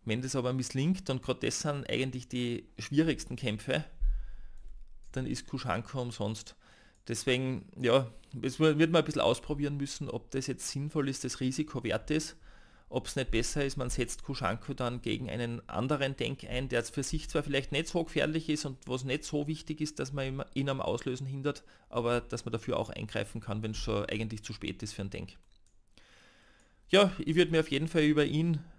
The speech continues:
sehr freuen. Weil mir die schnellen, die sehr schnellen Heiler großteils abgehen, würde ich mich wahrscheinlich über Mjolnir am meisten freuen, aber es sind alle drei gut und alle drei, ja, soll nichts Schlimmeres passieren, als einen davon zu ziehen.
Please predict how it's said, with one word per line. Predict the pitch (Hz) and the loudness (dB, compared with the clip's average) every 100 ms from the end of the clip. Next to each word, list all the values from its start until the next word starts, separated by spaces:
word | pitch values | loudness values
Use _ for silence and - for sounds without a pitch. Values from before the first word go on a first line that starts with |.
| - - | -16 -2
sehr | - 139 | 6 6
freuen. | 190 180 190 208 208 - - - - - - - - - - - | 6 6 6 4 0 -8 -16 -16 -18 -18 -20 -20 -20 -20 -20 -18
Weil | 117 113 107 160 | -6 2 4 4
mir | 156 160 170 | 4 2 2
die | 156 | 2
schnellen, | 135 113 110 147 160 151 | 0 0 0 0 -2 -4
die | |
sehr | - 107 139 | -2 0 0
schnellen | 135 131 139 | -2 -4 -4
Heiler | 127 113 135 | -2 0 -2
großteils | - 123 - 131 127 | 0 -2 -2 -4 -2
abgehen, | - - - 107 127 | -2 -4 -4 -2 0
würde | 123 139 | -2 -2
ich | |
mich | 131 | -4
wahrscheinlich | 120 113 113 123 | -4 -4 -6 -6
über | 127 120 | -4 -4
Mjolnir | 120 110 117 127 131 131 - - - _ - | -4 -4 -4 -4 -4 -6 -8 -20 -20 _ -6
am | 117 110 | 0 4
meisten | 101 151 - 165 | 4 2 -4 -6
freuen, | - 131 156 165 - - - - | -2 0 0 -4 -6 -20 -20 -2
aber | 123 120 | 4 4
es | - | 4
sind | 131 | -2
alle | - 123 123 | 0 0 0
drei | 90 113 | -2 0
gut | 123 123 127 | -2 -4 -4
und | 120 - - - - | -4 -8 -14 -18 -16
alle | - 113 117 | -2 0 0
drei, | 107 92 113 - - - 104 | 0 0 0 -6 -20 -10 -6
ja, | 104 - _ _ _ - _ | -6 -8 _ _ _ -20 _
soll | - 117 | -6 -2
nichts | 123 - | -2 -4
Schlimmeres | 127 127 107 110 | -4 -2 -2 -2
passieren, | 107 110 110 | -6 -4 -4
als | 113 | -2
einen | - 110 | -4 -4
davon | 110 107 - | -4 -6 -10
zu | |
ziehen. | - 110 107 | -8 -4 -4